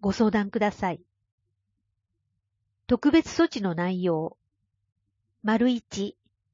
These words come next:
現在使用している被保険者証を返還していただき、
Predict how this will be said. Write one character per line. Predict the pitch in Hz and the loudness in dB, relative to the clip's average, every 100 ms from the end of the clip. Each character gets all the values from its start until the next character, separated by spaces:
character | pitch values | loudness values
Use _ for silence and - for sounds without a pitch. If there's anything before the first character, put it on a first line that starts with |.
| _ _ _ _ | _ _ _ _
現 | - 320 330 | 0 2 2
在 | 247 220 185 | 2 2 0
使 | - | -2
用 | 220 247 | 2 2
し | - | 2
て | - 233 | 2 2
い | 220 | 2
る | 208 220 _ | 0 -2 _
被 | - 302 302 | -6 -4 -2
保 | - | 0
険 | 233 285 285 | 2 2 2
者 | 285 | 0
証 | - 277 254 247 | 2 4 6 4
を | - | 2
返 | - 254 247 | -4 -4 0
還 | 254 254 | 2 2
し | 240 | 2
て | - | 0
い | 226 | 0
た | 220 | 0
だ | 208 202 | 0 -2
き、 | - 185 | -4 -6